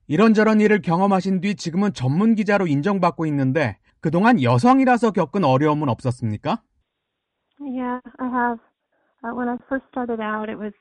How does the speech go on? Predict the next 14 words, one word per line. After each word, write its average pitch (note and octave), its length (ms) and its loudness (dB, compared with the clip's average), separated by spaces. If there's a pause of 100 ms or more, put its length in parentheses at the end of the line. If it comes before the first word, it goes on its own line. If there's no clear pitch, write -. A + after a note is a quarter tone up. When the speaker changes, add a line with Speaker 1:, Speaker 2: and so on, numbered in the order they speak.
(120)
Speaker 2:
really C#4 300 -6
challenging G#3 480 -8
to - 80 -20
get F#3 240 -20
people G3+ 240 -18
to G3 100 -16
take - 160 -18
me G3+ 140 -18 (160)
seriously G#3 540 -16
because A3 260 -18
I G3 80 -10
was G3+ 140 -12
both G3+ 180 -8
young G3+ 480 -12